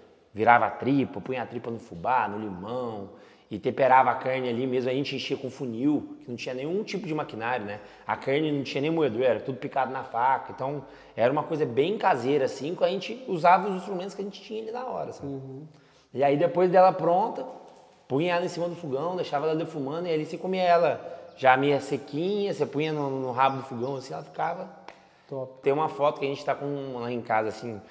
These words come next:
Speaker 1: com um porco em cima da mesa e a gente destrinchando o porco,
Speaker 2: Uhum.
Speaker 1: sabe? Uma coisa assim que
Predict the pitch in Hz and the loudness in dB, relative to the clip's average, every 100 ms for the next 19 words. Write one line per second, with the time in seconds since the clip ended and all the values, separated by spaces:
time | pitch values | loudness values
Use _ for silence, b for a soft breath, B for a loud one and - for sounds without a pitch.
0 | B B B - 120 110 127 127 127 - | B B B -8 -6 0 0 0 -4 -8
1 | 127 120 117 117 127 139 139 135 139 127 | -8 -6 -4 -4 -2 -2 -2 -6 -10 -10
2 | 147 151 - 135 131 - 113 135 135 131 | -6 -6 -6 -8 -8 -8 -4 -4 -6 -8
3 | 92 - b b b b b b 98 98 | -10 -12 b b b b b b -12 -4
4 | 117 120 120 135 135 139 117 - - | 0 0 -2 -4 0 0 0 -4 -14